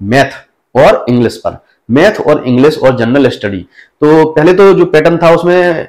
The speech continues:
इस general study पहले paper में आती थी, अब इसमें second paper में भी आने लगी है, पच्चीस नंबर के क्वेश्चन उसमें आते हैं। तो आपको general study भी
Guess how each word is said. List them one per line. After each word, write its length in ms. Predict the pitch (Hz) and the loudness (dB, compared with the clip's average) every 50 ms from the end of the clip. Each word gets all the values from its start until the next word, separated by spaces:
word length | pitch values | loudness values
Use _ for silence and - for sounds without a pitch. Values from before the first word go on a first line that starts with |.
| - | -8
इस 220 | 127 135 123 117 120 | -8 -8 -8 -6 -4
general 240 | 143 151 165 170 | -2 0 2 0
study 260 | 170 - - 165 175 175 | 0 -2 -2 -2 -2 -2
पहले 280 | - - 143 147 175 | -2 -2 -2 -2 -2
paper 260 | 175 165 156 143 147 | -2 -4 -4 -4 -2
में 120 | 143 143 135 | -2 -2 -2
आती 160 | 127 127 135 | -2 -2 -4
थी, 120 | 135 180 | -6 -4
अब 180 | - - 175 180 | -2 0 0 -2
इसमें 180 | 185 - 202 190 | -2 -4 -8 -8
second 300 | - 156 151 180 175 160 | -8 -8 -8 -8 -6 -6
paper 240 | 156 156 151 143 | -6 -4 -4 -4
में 160 | 139 135 131 127 | -4 -4 -4 -4
भी 100 | 127 120 | -2 -2
आने 200 | 120 117 117 110 | -2 -4 -4 -4
लगी 260 | 107 107 110 107 113 | -6 -6 -6 -6 -6
है, 60 | 151 | -6
पच्चीस 360 | 156 - - - - 123 - 127 | -6 -8 -12 -16 -20 -20 -20 -18
नंबर 180 | 117 110 117 113 | -14 -14 -12 -12
के 100 | 117 117 | -12 -12
क्वेश्चन 280 | - 113 - 135 143 | -12 -14 -10 -8 -8
उसमें 240 | 123 104 110 113 110 | -8 -8 -8 -6 -6
आते 220 | 95 95 - - | -6 -6 -6 -8
हैं। 80 | 123 131 | -12 -6
तो 100 | - 123 | -4 -4
आपको 220 | 120 117 - 156 | -4 -4 -4 -10
general 300 | 135 123 123 127 127 120 | -10 -6 -4 -4 -4 -4
study 300 | 120 - - 123 117 123 | -6 -8 -10 -8 -6 -6
भी 180 | 139 185 202 - | -6 -6 -6 -8